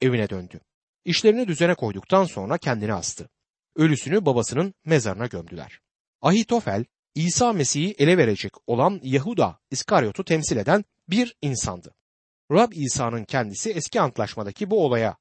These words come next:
değinerek Yahuda'nın kendisini ele vereceğini belirtmiştir. İlginç şekilde bu mezmur bir kutsamayla başlar.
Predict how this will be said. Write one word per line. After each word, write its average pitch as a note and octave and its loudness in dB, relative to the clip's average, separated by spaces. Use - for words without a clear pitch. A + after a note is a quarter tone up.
değinerek A#2+ -2
Yahuda'nın F3+ 2
kendisini C#3 -2
ele F3+ 8
vereceğini A2 -2
belirtmiştir. - -8
İlginç F3+ 2
şekilde B2 -2
bu A#3 -2
mezmur D3+ -2
bir G#3+ -2
kutsamayla G#2 -4
başlar. - -12